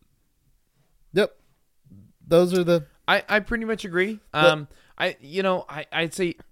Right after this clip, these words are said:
Speaker 2: if I had to argue anything, I'd say maybe the turn is minus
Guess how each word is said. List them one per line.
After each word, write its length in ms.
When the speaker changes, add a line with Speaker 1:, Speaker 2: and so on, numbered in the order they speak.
Speaker 2:
if 160
I 120
had 180
to 60
argue 360
anything, 460
I'd 180
say 260
maybe 420
the 160
turn 260
is 220
minus 380